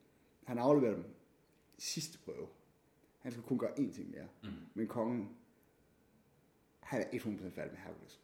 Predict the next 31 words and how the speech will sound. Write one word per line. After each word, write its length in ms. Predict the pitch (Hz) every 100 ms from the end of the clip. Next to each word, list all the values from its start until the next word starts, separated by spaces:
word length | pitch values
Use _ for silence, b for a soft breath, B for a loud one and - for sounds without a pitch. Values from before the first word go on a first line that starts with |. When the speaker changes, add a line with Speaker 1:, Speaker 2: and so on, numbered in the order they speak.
| -
Speaker 1:
Nu 80 | -
skal 160 | -
han 100 | - -
fucking 320 | - - 101
dø. 100 | 101 - - - _ _ _ -
Speaker 2:
Ja. 60 | - - - _
Speaker 1:
Ja, 100 | - - - -
så 120 | - 104
han 100 | 110
Speaker 2:
Selvom 140 | 156
Speaker 1:
sætter 160 | 151 -
Speaker 2:
han 120 | 95
kommer 140 | 101 95
tilbage 220 | 92 95
med 80 | 98
æblerne, 340 | 90 - 82 80
så 40 | -
skal 100 | -
han 80 | -
stadig 220 | - -
dø. 60 | - -
Speaker 1:
Ja, 120 | 143
ja, 120 | 147 117
fordi 200 | - 117
Speaker 2:
Ja. 60 |
Speaker 1:
det 60 | 127
er 60 |
jo 100 | 123 -
én 200 | 165 107
prøve 140 | 123 113
tilbage. 360 | - 110 110